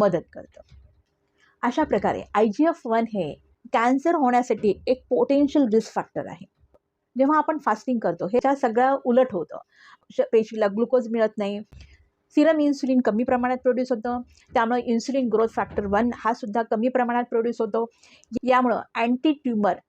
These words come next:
हा इफेक्ट होतो, कॅन्सर प्रिव्हेन्शन होण्यास मदत होते. आपण आत्ताच बघितलं की फास्टिंगमुळं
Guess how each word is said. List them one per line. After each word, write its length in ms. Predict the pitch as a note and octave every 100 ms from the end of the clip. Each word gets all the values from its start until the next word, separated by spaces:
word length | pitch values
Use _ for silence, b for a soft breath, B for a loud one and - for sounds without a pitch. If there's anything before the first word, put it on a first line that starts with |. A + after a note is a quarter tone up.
| _
हा 140 | C#4 C4+
इफेक्ट 320 | B3 G3+ A#3 -
होतो, 300 | A3 G#3 D4 - A#3
कॅन्सर 340 | G#3+ A#3 C4
प्रिव्हेन्शन 520 | B3+ G3+ G#3 G3 D4+ D4+
होण्यास 240 | G#3 B3+ B3+
मदत 280 | F#3+ D#3+ D3+
होते. 380 | - - - _ _ _ _ _ _ -
आपण 240 | F#3 A#3+
आत्ताच 360 | A3 F#3 A3 A3
बघितलं 380 | G3 F3 E3+ D3+ - _ _
की 120 | C#4+ D4
फास्टिंगमुळं 800 | - G3+ - - C4 B3 A#3